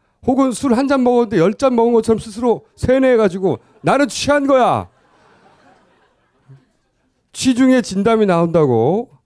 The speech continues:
하는 속설에 이제 힘을 빌어 전화를 해서 "한번 보자고. 너를 잊지 못하겠다느니, 한번 잠깐 보자느니, 잠깐 생각났다느니, 어떻게 지내냐느니."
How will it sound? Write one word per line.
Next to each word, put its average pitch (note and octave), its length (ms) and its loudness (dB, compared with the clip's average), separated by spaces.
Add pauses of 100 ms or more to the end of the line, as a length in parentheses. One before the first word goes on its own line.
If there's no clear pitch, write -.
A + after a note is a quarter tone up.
(360)
하는 E3+ 240 -2
속설에 D3+ 1080 -2
이제 A2+ 420 -2
힘을 E3+ 260 -4
빌어 G2 400 -6 (640)
전화를 B2 400 0
해서 A#2 320 -2
"한번 D3+ 240 -4
보자고. A2+ 420 -2
너를 C3+ 400 -2 (140)
잊지 C3+ 220 -8
못하겠다느니, A2 640 -6
한번 G2+ 180 -12
잠깐 G#2 240 -16
보자느니, G#2 560 -6 (240)
잠깐 A#2 260 -14
생각났다느니, A#2+ 800 -6 (180)
어떻게 D3+ 300 -6
지내냐느니." A#2+ 720 -2